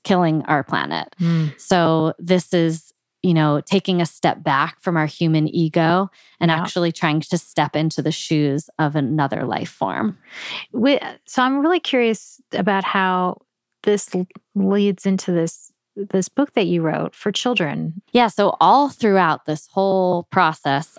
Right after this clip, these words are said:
Speaker 1: I've been playing music. I learned that I loved to write songs when I was about nineteen in college. So right around the time that this all started. And throughout this whole experience, I was writing music to help me process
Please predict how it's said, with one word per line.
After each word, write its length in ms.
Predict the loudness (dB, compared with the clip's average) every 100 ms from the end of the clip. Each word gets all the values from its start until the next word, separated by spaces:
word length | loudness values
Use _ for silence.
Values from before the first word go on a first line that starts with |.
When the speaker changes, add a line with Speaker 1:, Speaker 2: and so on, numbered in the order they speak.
| -2
Speaker 1:
I've 440 | 0 2 0 -4 _ _ _ _ _
been 300 | 2 2 0
playing 380 | 2 0 2 0
music. 640 | 0 0 0 -2 -2 -16 _ _ _ 0
I 120 | 2
learned 380 | 4 2 2 2
that 160 | 2
I 100 | 2
loved 400 | 2 2 2 -2
to 120 | -2 2
write 240 | 2 0
songs 520 | 0 2 4 2 0
when 80 | 0
I 80 | 2
was 160 | 0 0
about 260 | -2 0
nineteen 640 | 0 0 -2 -2 2 2 4
in 140 | 2
college. 640 | 2 0 0 0 -2 -6
So 160 | -2 0
right 240 | 2 2
around 240 | 2 0 0
the 80 | -2
time 360 | -2 0 0
that 120 | -2
this 180 | -4 -2
all 160 | -2 -2
started. 760 | -4 -2 -2 -2 -4 -4 -6 -8 _ -20 -20 -20 -20 -20 _ 0
And 360 | 2 2 0
throughout 640 | -2 2 4 4 2 0 -2
this 180 | -4 -2
whole 340 | 0 2 2
experience, 680 | 0 -6 -2 2 2 2 2
I 60 | 2
was 180 | 2 2
writing 380 | 0 2 0
music 480 | 2 2 2 0 -4
to 80 | 0
help 240 | 2 2 0
me 140 | -4
process 800 | -2 0 0 2 0 0 -4 -20